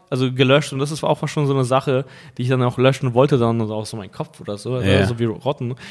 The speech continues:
Speaker 1: Aber, äh, ich weiß nicht mehr, aus welcher Gegend Deutschlands er kam. Es war ein kleinerer Ort. Und
Speaker 2: Mhm.
Speaker 1: er hat dann wirklich so rassistische, eine rassistische Zeitung mit so Cartoons geschrieben.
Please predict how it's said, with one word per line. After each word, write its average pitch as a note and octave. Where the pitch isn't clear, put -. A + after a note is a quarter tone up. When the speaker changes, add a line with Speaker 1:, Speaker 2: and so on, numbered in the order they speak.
Speaker 1:
Aber, C3
äh, B2+
ich B2+
weiß E3
nicht F3+
mehr, E3+
aus B2+
welcher D#3+
Gegend C#3+
Deutschlands C#3
er B2
kam. D#3
Es D3
war B2+
ein B2+
kleinerer D3
Ort. -
Und -
Speaker 2:
Mhm. B2
Speaker 1:
er D3
hat D3+
dann D#3
wirklich G#3+
so C3+
rassistische, F3
eine D3
rassistische D#3+
Zeitung D#3+
mit B2+
so B2
Cartoons E3
geschrieben. A2